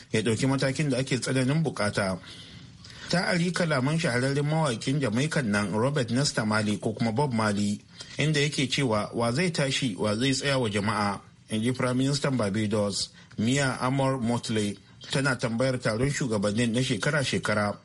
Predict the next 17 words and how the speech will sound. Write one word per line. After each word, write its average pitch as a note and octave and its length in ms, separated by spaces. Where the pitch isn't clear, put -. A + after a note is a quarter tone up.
"Wa G#2+ 140
zai B2 180
tashi C3 320
tsaye A2+ 300
ya A2+ 80
kwato A2+ 340
wa C3 260
mutanenmu C3 600
'yanci?" F3 480
Jawabin D3+ 400
da F3 140
ta E3+ 100
karanto D#3 400
a C3+ 80
kan E3 160
wayar D#3 240
salularta, A2 840